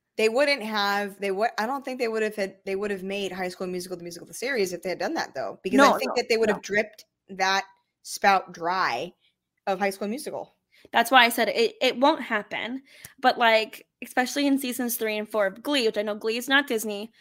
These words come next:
Speaker 2: but, um, the main people went off to college and they brought in, like, the next gen of Glee Club kids, and all they do is sing songs and whatever. But, like, if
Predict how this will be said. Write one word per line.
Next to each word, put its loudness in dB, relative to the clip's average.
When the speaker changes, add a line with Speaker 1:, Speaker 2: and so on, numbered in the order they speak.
Speaker 2:
but, 6
um, 0
the -2
main -2
people -2
went -6
off -10
to -12
college -2
and -4
they -2
brought -6
in, -6
like, -8
the -6
next -4
gen 0
of 2
Glee -2
Club 0
kids, 0
and 0
all 4
they 2
do 4
is -2
sing 2
songs 0
and -6
whatever. 0
But, -8
like, 0
if 0